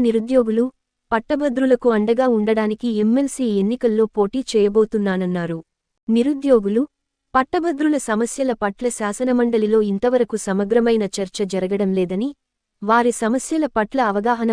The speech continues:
ఉన్న తను వారి సమస్యలను పరిష్కరించడానికి కృషి చేస్తానన్నారు. గ్రాడ్యుయేషన్ పూర్తి చేసుకున్నవారు, ఇదివరకు గ్రాడ్యుయేట్ ఎమ్మెల్సీ ఎన్నికల్లో ఓటు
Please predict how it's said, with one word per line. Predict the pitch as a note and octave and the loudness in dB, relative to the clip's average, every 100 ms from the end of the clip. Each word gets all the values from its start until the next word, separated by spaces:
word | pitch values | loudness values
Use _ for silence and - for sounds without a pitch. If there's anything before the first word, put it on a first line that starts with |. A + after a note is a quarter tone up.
| A3 | 0
ఉన్న | G#3 G3+ | 0 -2
తను | G#3+ A3 G#3+ | -2 0 0
వారి | G#3+ A3 A3 | 0 -2 -2
సమస్యలను | A3+ - D4+ C4 A3+ G#3+ | -2 -2 -2 -2 -2 -2
పరిష్కరించడానికి | G3+ - C4+ A#3+ - G3 F#3+ G3 G#3+ B3 | -4 -4 -4 -4 -4 -4 -4 -4 -8 -8
కృషి | A#3 D4+ - | -8 -6 -4
చేస్తానన్నారు. | A#3 - G#3 F#3 F3+ E3+ D#3+ D#3 _ _ _ _ _ _ _ G#3 G#3+ | -4 -4 -4 -2 -4 -4 -8 -12 _ _ _ _ _ _ _ 0 4
గ్రాడ్యుయేషన్ | B3+ D#4 F4 D4+ C4 D4 C#4+ - | 4 4 2 2 0 -2 -2 -2
పూర్తి | A#3+ C4 C#4 - | -2 -2 -6 2
చేసుకున్నవారు, | A3 G3+ - G#3 G#3 F#3+ F#3+ F#3+ - _ _ _ - | 2 2 -4 -2 0 -2 -2 -4 -8 _ _ _ -6
ఇదివరకు | A#3+ C#4 D4+ B3 A#3+ G3+ | -2 0 2 2 0 2
గ్రాడ్యుయేట్ | G#3 A3+ C#4 C#4+ C#4 A3+ | 2 2 2 0 0 0
ఎమ్మెల్సీ | G#3+ A3+ A#3+ - A#3+ G3+ | 2 2 0 0 -2 0
ఎన్నికల్లో | G3+ B3+ C4 A#3 A#3 G#3+ | 0 0 2 4 6 4
ఓటు | A3 | 2